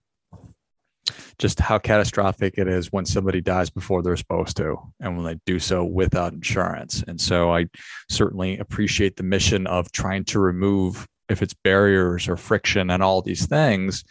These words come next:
um, and making changes so that it is easy and comfortable to pick up the app or your phone, which is something that we're all used to now, and say, "Okay, hey,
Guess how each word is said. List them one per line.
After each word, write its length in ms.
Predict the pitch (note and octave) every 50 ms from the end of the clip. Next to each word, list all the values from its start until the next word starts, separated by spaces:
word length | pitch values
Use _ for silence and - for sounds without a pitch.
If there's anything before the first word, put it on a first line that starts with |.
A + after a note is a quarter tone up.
| - - - - - _ _ _ _ -
um, 480 | G2 F2+ F2+ F2+ F2+ F2 F2 E2+ F2 - - -
and 640 | - F#2 F2+ F2 F2 F2 F2 F2+ - - - - - - _ _ _ _ -
making 340 | G2 F#2+ F#2+ F2+ - G2 F#2+
changes 460 | - B2 C3 C#3+ C3 A2+ G2+ - -
so 140 | - F#2+ F#2+
that 340 | F#2 F#2+ F#2+ F#2+ F#2+ F2 -
it 140 | - G#2+ F#2 G2+
is 320 | G#2+ A#2+ A2+ G2+ - - _
easy 800 | - G2+ G2 G2+ G2+ F#2 F#2+ F#2+ F2+ F2+ - - G#2 - - - _ _ _ _ _ _ -
and 600 | F#2+ F2+ F2 F2 F2 F2 F2 F2 F2+ - - - - -
comfortable 840 | - A2+ A2 G#2 - - - F#2 F#2 - - G1+ G1+ - - - _ _ _ _ _ _ _ _ _ _ _ -
to 100 | G#2+ G2
pick 240 | - - G2+ -
up 140 | - F#2 -
the 120 | - F#2+ F#2+
app 180 | F2+ F#2 - - - - - -
or 100 | G2+ F#2
your 120 | F2+ F2+
phone, 340 | - - - A2 G#2 G2 F#2
which 160 | F2 - -
is 100 | - -
something 300 | - - F2+ - F#2+ F2+
that 100 | F#2 F2+
we're 200 | F2+ F#2 F#2+ G#2
all 300 | A2 A2 G#2 F#2+ G2 G2 - -
used 340 | F2+ G2 A2+ A2 - - -
to 120 | - A2
now, 520 | G2 G2 A#2+ C3 A2 F#2 E2+ F2+ G2+ G#2+ - _ _ -
and 160 | - F#2+ E2+
say, 180 | - - A2 G#2+
"Okay, 300 | A#2+ - - B2+ B2 G#2+
hey, 300 | G#2+ C3 B2+ A2 -